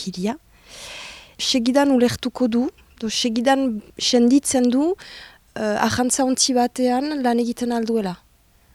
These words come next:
Arrantza ontzi batean bere tokia atsemanen duela. Eta hala da, eh, langile gisa sartzen da arrantza ontzi erraldoi batetan, hango biziak ondatzuko digu.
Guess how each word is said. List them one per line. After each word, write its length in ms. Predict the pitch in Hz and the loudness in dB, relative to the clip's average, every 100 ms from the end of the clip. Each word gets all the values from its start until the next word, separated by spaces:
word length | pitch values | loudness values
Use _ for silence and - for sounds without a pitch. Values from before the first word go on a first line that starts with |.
| _ _ | _ _
Arrantza 360 | 226 220 233 247 | -6 -2 0 2
ontzi 240 | 247 - | 0 0
batean 360 | 233 220 269 277 | 0 0 0 0
bere 180 | 240 226 | 2 0
tokia 420 | - 247 - 262 | 0 -4 -2 -2
atsemanen 460 | 247 - 226 220 214 | 0 -2 -2 -2 -4
duela. 300 | 202 202 180 - _ - - - - - - | -4 -8 -10 -14 _ -20 -20 -20 -20 -14 -6
Eta 240 | 208 202 | -4 -4
hala 300 | 185 226 220 | -2 0 0
da, 160 | 196 - - _ | 0 -8 -14 _
eh, 460 | 214 190 190 190 190 | -16 -14 -12 -10 -8
langile 460 | 190 214 214 226 226 | -2 0 2 2 0
gisa 320 | 220 - 226 | 0 -2 -2
sartzen 500 | - 214 - - 214 | -4 -6 -6 -4 -2
da 340 | 214 208 196 202 _ - | 0 -2 -4 -8 _ -10
arrantza 480 | 196 - 208 - 202 | -8 -4 -4 -4 -4
ontzi 400 | 202 - - 202 _ | -2 -4 -4 -8 _
erraldoi 460 | - - 196 202 202 | -8 -4 -2 0 -2
batetan, 560 | 185 - 190 185 233 349 _ - - - - - - - - | -4 -12 -10 -8 -8 -10 _ -20 -20 -20 -20 -20 -20 -14 0
hango 280 | 214 220 | 2 4
biziak 540 | 214 214 - 262 262 - | 4 4 2 2 0 -2
ondatzuko 520 | 220 208 - 202 226 | -2 -2 -6 -6 -6
digu. 280 | 208 196 | -6 -8